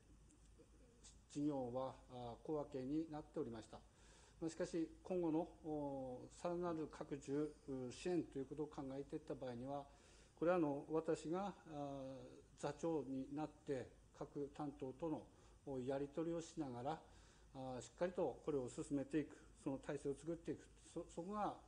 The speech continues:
一番肝心なのかなというふうに考えてございます。えー、先日、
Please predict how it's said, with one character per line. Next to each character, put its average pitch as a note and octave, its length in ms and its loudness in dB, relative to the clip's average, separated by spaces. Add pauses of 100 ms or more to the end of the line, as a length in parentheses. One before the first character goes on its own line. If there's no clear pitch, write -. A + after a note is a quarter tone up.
一 D3 160 -6
番 C3+ 200 -2 (120)
肝 C#3+ 160 2
心 C3 160 -2
な B2+ 80 0
の C3 100 -2
か C3 100 0
な B2 100 2
と A#2 160 -2
い A#2 80 0
う - 20 -2
ふ B2 80 0
う - 40 2
に C3+ 140 2 (100)
考 C#3+ 80 -2 (140)
え A2+ 180 -2
て C3 160 2
ご B2+ 80 -2
ざ A2+ 100 0
い A#2 40 2
ま A#2+ 140 0
す。 - 120 -8 (1200)
え C3+ 80 4
ー、 B2+ 40 2
先 F#3 240 0
日、 D#3+ 120 -4